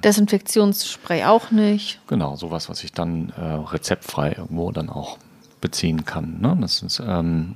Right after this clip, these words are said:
Speaker 2: dann teilweise ja auch frei verkäuflich im Handel, im, im Zufachhandel, solche, solche Sachen. Ähm, da werde ich dann keine Probleme haben,
Speaker 1: Mhm.
Speaker 2: meine Apotheke damit zu bestücken. Aber zu sagen, prophylaktisch nehme ich mal eine antibiotische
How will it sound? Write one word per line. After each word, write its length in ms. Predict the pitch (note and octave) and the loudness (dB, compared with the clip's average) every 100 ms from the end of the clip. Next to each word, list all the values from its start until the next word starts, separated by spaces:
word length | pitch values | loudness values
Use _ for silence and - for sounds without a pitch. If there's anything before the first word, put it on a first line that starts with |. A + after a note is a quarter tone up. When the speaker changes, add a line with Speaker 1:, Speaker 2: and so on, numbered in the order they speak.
| - | -2
Speaker 2:
dann 320 | F#2+ D#2+ E2 - - - - | 2 2 2 -2 -14 -18 -14
teilweise 360 | - D#2+ E2+ D#2+ | -4 2 4 4
ja 80 | E2 | 0
auch 120 | E2 | -4
frei 220 | - E2 | -2 -2
verkäuflich 560 | - E2 - E2 - D#2 | -2 -6 -6 -6 -6 -4
im 160 | D#2+ | -4
Handel, 280 | D#2+ E2 D#2+ | -2 -2 -2
im, 200 | D#2+ D#2+ | -4 -6
im 120 | F2 | -8
Zufachhandel, 600 | E2+ - - D#2 E2 D#2+ | -8 -8 -6 -2 0 0
solche, 360 | D#2+ D#2+ - D#2 - G2 | 0 -2 -2 -4 -4 -2
solche 280 | F2 D#2+ E2 | -2 0 0
Sachen. 340 | D#2 - D#2 - - - - - - | -2 -2 -6 -8 -12 -14 -16 -16 -6
Ähm, 600 | F2+ E2+ E2 E2 D#2 - - _ - | 0 0 0 -2 -4 -8 -18 _ -14
da 480 | - E2 F2+ A#2 - | 0 2 4 2 -2
werde 220 | G#2 G#2+ G#2 | -2 0 0
ich 80 | |
dann 160 | - G2 | -2 -4
keine 260 | - D2+ D2 | -4 -6 -8
Probleme 500 | - - - - - | -12 -10 -10 -6 -2
haben, 120 | G3 | 0
Speaker 1:
Mhm. 60 | |
Speaker 2:
meine 340 | F#3+ - - - - - | 0 0 -2 -6 -12 -4
Apotheke 480 | F2+ - - D#2 D#2 | 0 0 0 -2 -2
damit 220 | D2 - | -6 -8
zu 100 | - | -10
bestücken. 400 | - - - - - - - | -12 -10 -10 -12 -14 -18 -6
Aber 220 | - F2 | 2 2
zu 120 | - F2+ | 2 0
sagen, 460 | E2+ F2 F2+ F2 | 2 2 0 -2
prophylaktisch 680 | - E2+ F#2 E2+ - A2+ - | -4 -6 -2 0 0 -2 0
nehme 200 | F2+ F#2+ | 2 2
ich 120 | F#2 | 0
mal 180 | F2 E2+ | 0 0
eine 140 | E2+ E2 | 0 -2
antibiotische 880 | F2 F2 E2 F2+ G2 F#2 - E2+ | -4 -6 -4 -2 -2 -4 -4 -4